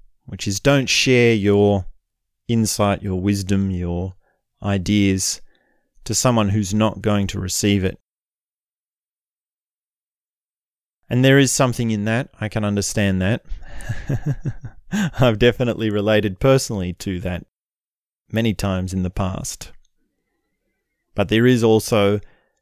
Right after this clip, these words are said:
the other side of it, which is cast the pearls before the swine. S-, f-, share it to anyone. Share it to everyone.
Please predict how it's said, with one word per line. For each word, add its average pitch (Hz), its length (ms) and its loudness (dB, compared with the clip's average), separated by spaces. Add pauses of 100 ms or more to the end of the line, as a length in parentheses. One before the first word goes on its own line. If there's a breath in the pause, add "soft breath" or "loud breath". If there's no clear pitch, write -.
(280)
the 113 180 0
other 135 200 4
side 98 340 -2
of 95 100 -4
it, 104 220 -4
which 101 280 -4
is 107 420 0 (1400)
cast 127 500 0
the 104 100 -2
pearls 117 460 2
before 117 400 2
the 110 120 0
swine. 123 640 0 (3000)
S-, - 240 -6
f-, - 180 -8
share 131 320 2
it 127 120 -2
to - 160 -4
anyone. 139 640 -4 (120)
Share 143 340 4
it 131 100 0
to - 200 0
everyone. 165 720 0